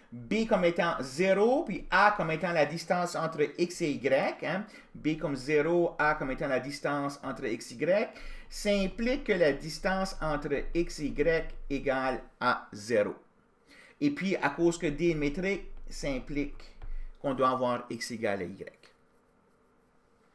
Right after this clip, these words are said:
Ok, donc voilà pour l'unicité de la limite. Alors, si la limite, si une suite converge, la limite vers laquelle cette suite converge là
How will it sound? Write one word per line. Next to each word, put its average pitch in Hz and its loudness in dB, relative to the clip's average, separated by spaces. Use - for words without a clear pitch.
Ok, 233 0
donc 156 -2
voilà 175 2
pour 233 2
l'unicité 226 2
de 190 0
la 160 4
limite. 131 -2
Alors, 135 0
si 220 -4
la 214 4
limite, 220 4
si 240 -4
une 190 0
suite - -4
converge, 226 4
la 165 8
limite 190 6
vers 196 6
laquelle 175 4
cette 170 -8
suite 175 -4
converge 156 0
là 156 0